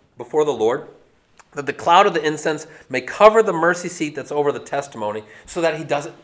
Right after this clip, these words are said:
<clears throat> doesn't die. What's the connection here? What, why does he need to do this, this incense?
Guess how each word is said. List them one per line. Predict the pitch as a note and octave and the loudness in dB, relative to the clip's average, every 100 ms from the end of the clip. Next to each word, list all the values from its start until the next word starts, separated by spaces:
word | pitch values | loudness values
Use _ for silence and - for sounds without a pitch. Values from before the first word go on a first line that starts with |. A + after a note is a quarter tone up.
| _ | _
<clears throat> | - C#3 | -16 -6
doesn't | D3+ D3 G#2+ F2 | -4 -4 -10 -8
die. | A#2 A#2 F#2+ D#2 - _ _ _ _ - | -4 -2 -4 -6 -16 _ _ _ _ -4
What's | F#3+ G3+ | -4 -2
the | G#3+ | -4
connection | - F3 F#3+ - D#3 | -2 -2 -2 -2 -6
here? | C3+ G2+ | -6 2
What, | C#3 D#3+ - - | 2 2 -4 0
why | D3 G3 | 4 4
does | G#3 | 2
he | G3 | -6
need | G3 | -8
to | F#3+ | -8
do | F#3 | -6
this, | F#3 E3+ - - | -4 -6 -10 -12
this | E3 E3+ | -8 -8
incense? | C#3 D#3 F3+ F#3 G#3 G3 - | -8 -8 -8 -8 -10 -12 -20